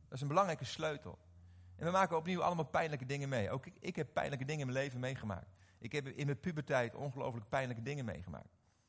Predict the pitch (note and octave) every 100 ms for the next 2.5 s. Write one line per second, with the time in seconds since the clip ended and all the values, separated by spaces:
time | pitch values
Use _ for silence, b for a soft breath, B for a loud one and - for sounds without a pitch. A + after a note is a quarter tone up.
0 | - A2 - C3+ C#3+ C#3 B2 C3 E3+ D#3
1 | A#2+ G#2 G2+ A2+ A#2 - D3 - C#3 B2+
2 | C3 G#2 C3+ C#3+ -